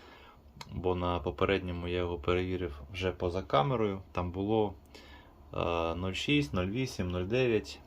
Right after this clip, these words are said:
ампер. Ну, там плавало, так? Зараз подивимось. Батарея та сама, підключена тимчасово. Скільки?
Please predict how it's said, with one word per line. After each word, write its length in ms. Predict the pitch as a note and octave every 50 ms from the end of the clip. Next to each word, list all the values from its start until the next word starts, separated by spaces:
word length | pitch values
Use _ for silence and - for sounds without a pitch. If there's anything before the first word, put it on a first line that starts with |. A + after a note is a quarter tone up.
| - - -
ампер. 440 | - F2+ G2 - - F#2+ F#2 F2+ F2 - - - - -
Ну, 120 | A3 F#3+
там 240 | D3 - - - C#2 - - -
плавало, 560 | - F#2 F2+ E2+ E2 D#2+ D#2+ D#2+ D#2+ D#2+ D#2 D2
так? 280 | - A#2+ B2+ - - - - - - - F#2+
Зараз 320 | F#2 F#2 F2+ F2+ - -
подивимось. 720 | - - - G2+ F2+ F2+ F#2+ G2 F#2+ F#2 E2+ - - - - - - - - - - - - - - - - - - - - -
Батарея 580 | F2+ F#2 F2+ F#2 F2+ - F#2+ F#2+ F#2+ F#2 F#2+
та 120 | - - A#2
сама, 300 | - - G#3 G#3 D#3+ A#2
підключена 600 | - - - - - G#2 G2 - - G2+ F#2+ F#2
тимчасово. 800 | - - G2 F#2 - - A#2+ - - - F3 F3 E3 D#3 D3+ D3 - - - - - - - - - - - - - - - - - - - - - - - - - - - - - - - - - - - - - - - - - - - - - - - - - - - - - - - - - - - - - - - - - - - - - - - - - - - - - - - - - - - - - - - - - -
Скільки? 560 | - - - - - G#2 F#2+ F2 - - -